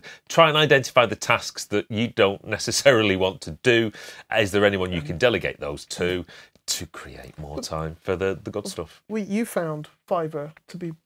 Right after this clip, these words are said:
Speaker 2: pretty good because the person doing the voiceover for our introduction sequence,
Speaker 1: Well,
Speaker 2: the
Speaker 1: he, that's, that's
Speaker 2: Was
Speaker 1: from
Speaker 2: it
Speaker 1: a,
Speaker 2: not
Speaker 1: that's,
Speaker 2: Fiverr?
Speaker 1: that's from a, a dedicated jingle service.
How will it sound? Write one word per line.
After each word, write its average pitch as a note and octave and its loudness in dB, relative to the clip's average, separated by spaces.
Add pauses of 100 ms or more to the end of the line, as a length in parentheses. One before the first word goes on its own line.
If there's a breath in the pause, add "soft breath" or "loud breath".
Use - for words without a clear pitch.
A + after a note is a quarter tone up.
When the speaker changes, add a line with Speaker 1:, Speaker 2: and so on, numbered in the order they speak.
Speaker 2:
pretty - -10
good F#3+ -8
because E3+ -8
the F3 -4
person F#3 -2
doing E3+ -2
the D#3+ -2
voiceover G#3 0
for - -2
our D3+ -2 (480)
introduction E3+ -8
sequence, - -14
Speaker 1:
Well, D3+ 10
Speaker 2:
the D#3+ 10
Speaker 1:
he, E3 8
that's, A#2+ 4 (120)
that's - 2
Speaker 2:
Was G#3+ 2
Speaker 1:
from - 2
Speaker 2:
it - 6
Speaker 1:
a, - 6
Speaker 2:
not - 2
Speaker 1:
that's, D#3 6
Speaker 2:
Fiverr? D3 -4
Speaker 1:
that's - 6
from A#2 -2
a, G#2+ 2 (100)
a G#2 4
dedicated F#2+ 0 (100)
jingle E2 -2 (140)
service. - -12